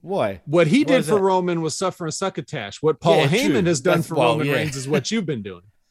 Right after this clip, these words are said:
Speaker 2: Or what you've been seeing, excuse me. Um, that's the difference. When he gives up and hands it to somebody else, that's when you get everything good that Vince gets credit for.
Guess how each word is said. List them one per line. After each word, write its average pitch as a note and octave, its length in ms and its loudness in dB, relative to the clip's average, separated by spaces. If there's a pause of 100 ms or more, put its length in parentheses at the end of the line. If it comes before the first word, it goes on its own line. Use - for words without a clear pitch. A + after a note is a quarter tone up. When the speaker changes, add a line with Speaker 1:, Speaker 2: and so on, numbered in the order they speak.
(120)
Speaker 2:
Or D#3+ 220 4
what D#3 240 4
you've G3+ 100 4
been E3 100 6
seeing, D3 360 2
excuse G2+ 420 -10
me. - 140 -18 (480)
Um, B2+ 480 0 (200)
that's E3+ 440 0
the D#3 120 -2
difference. C3 600 -2
When D#3 180 4
he G#3+ 220 6
gives D3+ 440 4
up F#3 200 4
and D#3+ 100 0
hands E3+ 320 0
it E3+ 140 -6
to D#3+ 80 -4
somebody D3 420 -2
else, F#3+ 280 -4
that's F3 360 -4
when E3 380 -4 (220)
you E3+ 180 -2
get D#3 280 2
everything F#3 600 0
good E3 360 0
that C#3+ 140 -6
Vince D3+ 260 -8
gets C#3+ 200 -6
credit C#3+ 360 -2
for. G2 300 -18